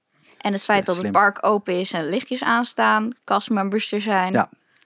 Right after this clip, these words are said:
Speaker 2: Daar zijn ook
Speaker 1: Wordt
Speaker 2: voor
Speaker 1: allemaal doorberekend, de wegafsluitingen.
Speaker 2: Ja, ja, terecht. Ik bedoel, het hoort er allemaal bij,
Speaker 1: Ja.
Speaker 2: toch? Ja. Ehm,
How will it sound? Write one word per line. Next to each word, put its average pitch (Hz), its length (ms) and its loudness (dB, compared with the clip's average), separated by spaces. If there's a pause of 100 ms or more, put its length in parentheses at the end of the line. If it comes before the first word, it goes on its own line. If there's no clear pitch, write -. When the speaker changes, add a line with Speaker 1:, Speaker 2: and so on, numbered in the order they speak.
(300)
Speaker 2:
Daar 117 200 2
zijn 110 180 0
ook 107 120 -4
Speaker 1:
Wordt 208 180 4
Speaker 2:
voor 208 100 4
Speaker 1:
allemaal 240 240 4
doorberekend, 202 880 0
de 190 100 -2
wegafsluitingen. 202 1120 0 (460)
Speaker 2:
Ja, 170 220 2
ja, 170 140 6
terecht. 127 240 0
Ik - 60 -14
bedoel, 117 140 2
het 120 100 0
hoort 120 140 2
er - 60 -4
allemaal 110 180 2
bij, 123 100 2
Speaker 1:
Ja. 120 60 2
Speaker 2:
toch? - 240 -4
Ja. 139 180 -2 (600)
Ehm, 139 420 4